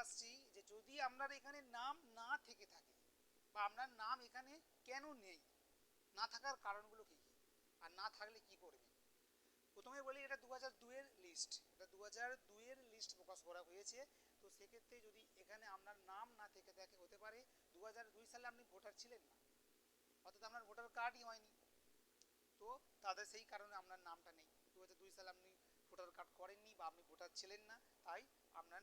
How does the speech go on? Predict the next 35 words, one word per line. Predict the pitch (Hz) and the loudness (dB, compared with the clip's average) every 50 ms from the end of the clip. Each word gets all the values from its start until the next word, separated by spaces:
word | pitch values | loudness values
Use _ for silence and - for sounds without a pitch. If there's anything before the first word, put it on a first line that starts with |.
| 190 170 | -6 -8
নামটা | 156 160 - 165 160 156 | -10 -10 -10 -12 -12 -12
নেই। | 147 - - - - - - - | -14 -18 -18 -20 -20 -18 -2 2
তখন | 196 202 - 285 294 - | 4 4 4 2 -2 -4
সেক্ষেত্রে | 254 233 220 220 - - 202 196 - | -6 -8 -8 -8 -12 -12 -14 -16 -16
কী | - 160 185 | -16 -14 -14
করতে | 190 - - 202 190 | -16 -12 -10 -8 -8
হবে, | 185 214 262 - - - - - - - 156 170 | -6 -6 -8 -10 -10 -16 -20 -18 -6 -2 0 0
আপনার | - - 190 202 190 - - | 0 0 -4 -4 -4 0 2
বাবা, | 175 175 170 170 180 180 185 180 - - | 4 4 6 8 8 8 8 8 6 2
মা, | 165 170 175 175 175 - | -2 0 0 0 0 -2
কাকা, | 160 147 147 - 175 175 170 165 | -6 -6 -6 -4 -2 -2 -2 0
দাদু | 151 151 165 190 190 | -2 -2 -4 0 2
যারা | 202 202 214 196 185 | 4 4 4 4 2
রয়েছে, | 180 185 208 - - - 175 165 190 262 - - - - - - - - | 0 -4 0 2 4 4 4 2 0 -6 -6 -8 -14 -20 -20 -20 0 6
তাদের | - - 277 349 - 330 330 311 294 | 10 12 12 12 12 10 6 6 6
নামটা | 247 240 226 - 233 202 | 4 2 2 2 2 0
আছে | 185 - - - | 2 0 -4 -8
কি | - 202 | -10 -12
এখানে | 170 190 196 226 262 - - | -12 -12 -12 -12 -14 -16 -16
খুঁজে | - 180 170 220 214 - | -16 -12 -10 -10 -10 -10
বের | 165 151 - | -12 -14 -16
করতে | - - - - 165 - - - | -18 -20 -18 -16 -16 -16 -16 -18
হবে। | - - - - - - - - | -18 -18 -20 -20 -20 -20 -20 -18
বুঝতে | - - 208 202 | -16 -12 -8 -8
পারছেন | 202 - - 214 - 208 | -6 -6 -6 -8 -8 -8
বন্ধুরা? | 208 202 190 - - - - - - - - - - - - - - - | -14 -14 -14 -16 -18 -18 -20 -20 -20 -20 -20 -20 -20 -18 -18 -12 -8 2
এবারে | 208 240 269 285 269 - - 185 196 | 8 10 10 10 10 8 4 2 2
আসি, | 214 220 233 247 240 214 | 2 2 0 -6 -8 -8
দু | 220 240 | -6 -4
হাজার | 247 269 277 262 233 | -2 0 -2 -2 -2
দুই | 240 240 - | -4 -6 -4
সালে | 254 254 262 - | -2 -2 -2 -4
ধরুন | 220 247 294 320 277 | -4 -4 -2 2 2
আপনি | 254 262 269 226 185 | 2 0 -2 -10 -8
ভোটার | 185 - 175 175 | -6 -6 -6 0